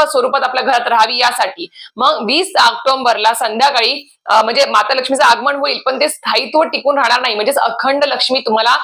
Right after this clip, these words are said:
तुमच्या घरात नांदणार नाही. त्यासाठी तुम्हाला जे तुम्हाला, अ, लक्ष्मीपूजन करायचं ते तुम्हाला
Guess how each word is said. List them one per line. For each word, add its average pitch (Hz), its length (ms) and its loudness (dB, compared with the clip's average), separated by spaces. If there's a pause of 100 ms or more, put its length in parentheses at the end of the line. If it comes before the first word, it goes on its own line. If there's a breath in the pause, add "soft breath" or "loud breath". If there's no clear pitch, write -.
(260 loud breath)
तुमच्या 220 220 -2
घरात 220 360 2
नांदणार 214 500 0
नाही. 240 320 -4 (320 soft breath)
त्यासाठी 269 460 2
तुम्हाला 214 480 0 (340 loud breath)
जे 254 80 -2
तुम्हाला, 240 340 2
अ, 226 240 4
लक्ष्मीपूजन 269 460 -2
करायचं 233 280 2
ते 226 160 -2
तुम्हाला 220 280 0